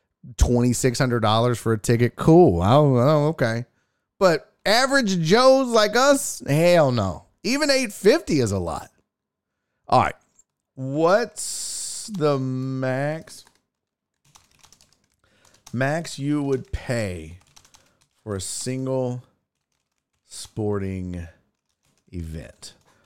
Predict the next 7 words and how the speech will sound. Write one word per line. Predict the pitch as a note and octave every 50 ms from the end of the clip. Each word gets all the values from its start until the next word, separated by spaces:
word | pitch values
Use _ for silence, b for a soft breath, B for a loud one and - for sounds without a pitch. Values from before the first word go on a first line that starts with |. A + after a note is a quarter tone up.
| _ _ -
Uh, | A#2 A#2 A#2 A2+ A2 A2 A2 G#2+ G#2
we're | A2 C3+ C#3
gonna | C3+ C3+ B2+ A#2+
do, | A#2 G2 A2+ A#2+ A#2 A2+ A2 A2 G#2+ G2+ G2 F#2 F2 - _ _ _ _ _ _ _ _ _ _ _ _ _ _ _ _ _ _ _ _ _ -
uh, | - G2 F#2+ F2
let's | E2+ F2 F2+ F2
see. | - - - D2+ C#2+ C2+ C2 -